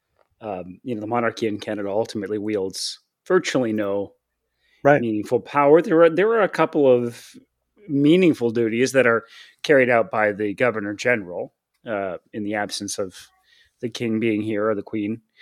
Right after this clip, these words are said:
Speaker 1: Um, s-, a-, and they matter a bit more than I think a lot of people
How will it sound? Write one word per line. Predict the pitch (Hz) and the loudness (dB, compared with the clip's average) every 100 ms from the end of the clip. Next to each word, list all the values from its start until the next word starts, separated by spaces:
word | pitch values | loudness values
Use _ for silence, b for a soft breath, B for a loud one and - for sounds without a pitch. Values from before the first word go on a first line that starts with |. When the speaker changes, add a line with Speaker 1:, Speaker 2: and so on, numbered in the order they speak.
| b b _ | b b _
Speaker 1:
Um, | 127 120 110 98 95 - _ _ _ _ _ _ _ _ - _ - | -2 0 0 -4 -12 -18 _ _ _ _ _ _ _ _ -20 _ -12
s-, | - - - - | -10 -8 -10 -2
a-, | 180 160 - | 2 2 2
and | 175 | 2
they | 180 | 2
matter | 190 254 226 | 2 2 6
a | 170 | 6
bit | 170 147 | 6 2
more | 143 135 | 4 4
than | 120 107 | 2 -2
I | |
think | 104 110 | -8 -6
a | |
lot | 107 101 | -6 -6
of | |
people | 113 104 101 | -8 -10 -12